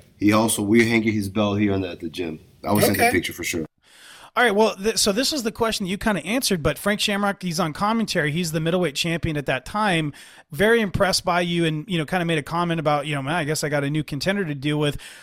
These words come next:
Speaker 3: I wanted to ask why you didn't stay with Strikeforce. That was, this was your only time in Strikeforce, but it sounds like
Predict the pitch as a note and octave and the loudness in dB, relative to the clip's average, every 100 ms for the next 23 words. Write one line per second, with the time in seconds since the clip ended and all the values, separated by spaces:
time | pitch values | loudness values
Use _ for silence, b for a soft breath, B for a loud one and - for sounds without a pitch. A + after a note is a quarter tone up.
0 | B - G#3 B3+ G#3 E3 F#3+ - F3 E3 | B 0 2 4 2 2 2 2 0 0
1 | E3 D3+ E3+ F3 D#3 - - E3+ F#3 D#3+ | -2 -2 0 -2 0 -2 0 0 0 -2
2 | - F#3 B3 - D#3 C#3 - G3+ G3+ C#3 | -2 0 -2 -2 -2 0 2 0 0 -2
3 | F3+ G#3 E3+ D#3 E3 F3+ D#3+ - F3 F3 | -2 -2 -2 0 0 0 -2 -2 -2 -2
4 | D3 G#3 G#3+ F3 - E3 D3+ - F3 F#3+ | -2 0 0 -2 -2 0 0 0 0 0
5 | D3 D3 D3 | 0 0 -2